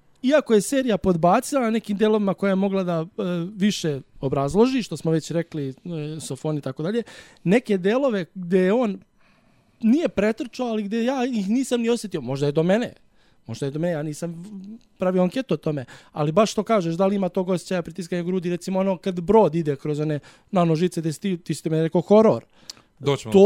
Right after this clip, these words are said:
Speaker 2: do toga.
Speaker 1: je, doćemo polako. Znači, neke scene, e,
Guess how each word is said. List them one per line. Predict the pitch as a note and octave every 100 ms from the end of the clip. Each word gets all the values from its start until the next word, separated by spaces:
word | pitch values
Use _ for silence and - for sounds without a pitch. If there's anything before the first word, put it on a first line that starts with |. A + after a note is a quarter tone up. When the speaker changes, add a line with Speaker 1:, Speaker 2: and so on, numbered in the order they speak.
| A3
Speaker 2:
do | G#3+
toga. | A3
Speaker 1:
je, | F3 F3
doćemo | G3 A3+ G3 C3+
polako. | C#3+ D#3+ F3+ E3+
Znači, | D#3+ B3+ G#3+
neke | A3+ C4+ A3
scene, | F#3+ - A3+ C#4 C#4 - _ _ _ _ _
e, | -